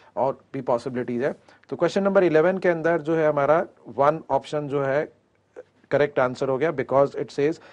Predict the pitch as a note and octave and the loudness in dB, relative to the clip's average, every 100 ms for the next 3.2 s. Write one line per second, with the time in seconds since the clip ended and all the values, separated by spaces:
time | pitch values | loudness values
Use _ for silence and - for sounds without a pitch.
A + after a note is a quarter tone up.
0 | _ C3 E3 F#3+ A3 F#3 F3+ F3 D#3+ E3 | _ 2 2 4 2 2 2 2 2 2
1 | E3 D3+ D3+ D#3 D3+ D#3+ - D3 C3+ C#3+ | 2 -2 0 0 -2 -4 -2 -4 -2 -4
2 | C3+ D#3+ - - B2 E3+ D3 A#2 A2+ A2 | -2 -2 -4 -4 -6 -6 -6 -6 -6 -8
3 | F#2+ | -8